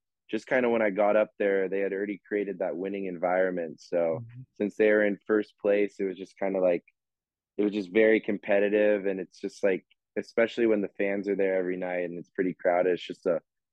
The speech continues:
Speaker 1: really fun place to play. But yeah, I'd definitely say I definitely felt like I was contributing, and I had, like you said, some good starts. I know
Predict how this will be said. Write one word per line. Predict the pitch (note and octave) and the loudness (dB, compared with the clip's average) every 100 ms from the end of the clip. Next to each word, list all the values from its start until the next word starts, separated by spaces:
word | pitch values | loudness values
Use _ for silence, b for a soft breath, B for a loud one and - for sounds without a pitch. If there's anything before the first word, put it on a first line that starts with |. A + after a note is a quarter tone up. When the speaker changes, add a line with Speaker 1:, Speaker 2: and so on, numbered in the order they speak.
| - | -2
Speaker 1:
really | G#2 G#2+ | 2 2
fun | - G2+ F#2 | 2 0 0
place | - F#2+ - | -2 -2 -6
to | - | -8
play. | F#2 F2 E2 | -2 -2 -2
But | F2 E2+ | -2 0
yeah, | A#2 G#2+ - _ _ - | 2 2 -2 _ _ -2
I'd | A#2 A2+ | 0 2
definitely | B2+ B2+ A#2 | 0 -2 -8
say | - A2+ | -4 -2
I | G#2+ G2+ - _ | -2 -4 -10 _
definitely | A2 G#2 A2 - | -8 -6 -10 -4
felt | G#2+ F#2 | -2 -2
like | F#2+ | -2
I | G2 | -2
was | F#2 | -4
contributing, | - G2 - G2 G2 G2+ G2 F#2+ | -10 -10 -6 -2 0 0 -2 -4
and | F2+ | -4
I | |
had, | F2 F#2+ F#2 E2+ | -2 -2 -4 -6
like | F#2+ - | -6 -6
you | F#2+ | -4
said, | G2+ F#2 | -2 -2
some | - F#2+ | -2 -2
good | G2 F#2 | 0 0
starts. | - F#2 F#2 F#2 - | -2 0 2 0 -2
I | F#2 | -4
know | G2 F#2+ F#2 | -2 -2 -4